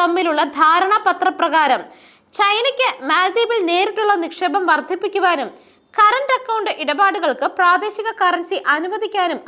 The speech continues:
അനുവദിക്കുന്നുണ്ട്. കരാറിനെക്കുറിച്ച് ചൈന മറ്റൊന്നും വെളിപ്പെടുത്തിയിട്ടില്ല. ഇതിനോടകം തന്നെ വൻ കടബാധ്യത നേരിടുന്ന മാലദ്വീപ്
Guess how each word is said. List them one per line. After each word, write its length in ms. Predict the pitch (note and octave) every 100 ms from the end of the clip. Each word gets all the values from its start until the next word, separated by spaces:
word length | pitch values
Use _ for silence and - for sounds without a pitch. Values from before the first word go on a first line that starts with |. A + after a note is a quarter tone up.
| C4
അനുവദിക്കുന്നുണ്ട്. 680 | C#4+ F4 D#4+ A#3+ B3+ B3+ C4 - - _ _
കരാറിനെക്കുറിച്ച് 720 | A#3+ A3+ B3 C#4+ D#4 E4 E4 F4 F4
ചൈന 240 | D#4+ D#4 B3 D4+
മറ്റൊന്നും 440 | D#4 - G4+ F4+ C#4
വെളിപ്പെടുത്തിയിട്ടില്ല. 720 | B3 B3 D4 C#4+ C4+ C4+ C4 C4+ C4+ - _ _ _ F4+
ഇതിനോടകം 500 | G#4+ A#4+ C#5+ C#5+ C5 B4+
തന്നെ 200 | A4 A#4 D#4
വൻ 120 | F4 A#4+ G4+
കടബാധ്യത 500 | F#4+ G4 A#4 A#4 A#4+ A4
നേരിടുന്ന 360 | G#4+ G#4 G4 F#4
മാലദ്വീപ് 520 | D4+ D4 D4 F#4+ D4+